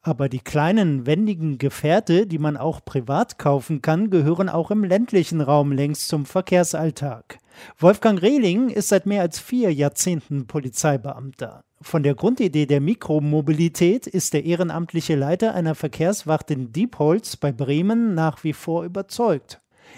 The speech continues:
E-Scooter könnten den öffentlichen Personennahverkehr attraktiver machen, denn sie helfen, die sogenannte letzte Meile zu überbrücken,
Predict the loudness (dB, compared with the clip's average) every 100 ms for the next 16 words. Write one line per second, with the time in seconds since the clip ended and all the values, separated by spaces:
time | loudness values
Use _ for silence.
0 | _ 0 0 -2 -2 0 0 0 2 2
1 | 2 0 0 2 2 0 -2 -4 -4 -4
2 | -2 -2 -4 -2 -2 0 0 0 0 -2
3 | -2 0 -2 -4 -8 -8 -2 -2 0 0
4 | 0 -2 -6 -8 _ -6 -6 -2 0 4
5 | 4 4 -2 0 0 0 0 0 2 2
6 | 2 0 0 0 0 0 0 -2 -6 -8
7 | -6 -4 -4 -4